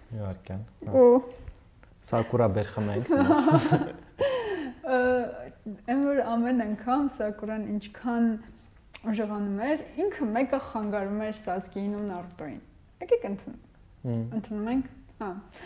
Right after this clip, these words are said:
Speaker 2: Որովհետև ախր ոչ մի բան չէր անում, այն որ մեկ էլ ինչ-որ բան ա գ-, գալիս ու Սա-, ը, բան ա, Սակուրան, «Նարուտո,
Speaker 1: Բայց,
Speaker 2: լավ
Speaker 1: ը,
Speaker 2: հիշեցիր»։
Speaker 1: կին կերպարներից մի հակը Ցունադեն ա, կարծեմ, որ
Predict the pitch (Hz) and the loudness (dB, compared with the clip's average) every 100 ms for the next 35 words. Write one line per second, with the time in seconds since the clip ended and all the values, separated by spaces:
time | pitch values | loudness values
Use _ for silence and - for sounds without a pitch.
0 | - - 403 415 427 359 302 - 370 254 | -12 4 4 4 0 0 0 0 -2 -2
1 | 320 349 330 277 240 233 240 240 233 220 | -2 -4 0 2 2 0 0 0 0 -2
2 | 214 214 254 285 320 294 359 - 254 277 | -4 -4 -2 0 -2 -2 -8 -4 2 4
3 | 330 339 320 - 294 247 269 269 254 262 | 6 4 2 0 -2 0 0 0 -2 -2
4 | 254 226 226 277 302 330 330 247 285 277 | 0 0 0 2 2 -2 -2 0 0 0
5 | - 233 - 220 220 226 240 220 214 - | -2 -2 0 -2 0 0 0 0 -2 -6
6 | 226 240 254 254 254 - - 339 359 349 | -4 -2 -2 -2 -4 -12 -2 0 2 -2
7 | 320 302 311 285 247 220 233 127 160 - | -4 -2 0 0 -2 -4 0 4 4 4
8 | - 139 139 139 139 196 185 - - - | 2 4 4 4 2 0 -4 -8 -16 -18
9 | - 151 143 139 - 113 110 117 113 113 | -10 -2 0 0 0 0 0 0 0 2
10 | 127 143 123 113 110 - - 127 117 113 | -2 -2 -2 -2 -2 -6 -10 -8 -6 -4
11 | 123 107 - 92 92 - 123 143 123 | -6 -8 -6 -4 -4 -6 -6 -2 0